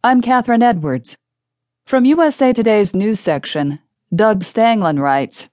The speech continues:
"Trump immigration ban dismantled by government after court order."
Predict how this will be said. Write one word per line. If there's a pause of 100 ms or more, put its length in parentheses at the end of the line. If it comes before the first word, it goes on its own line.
(520)
"Trump
immigration
ban
dismantled
by
government
after
court
order."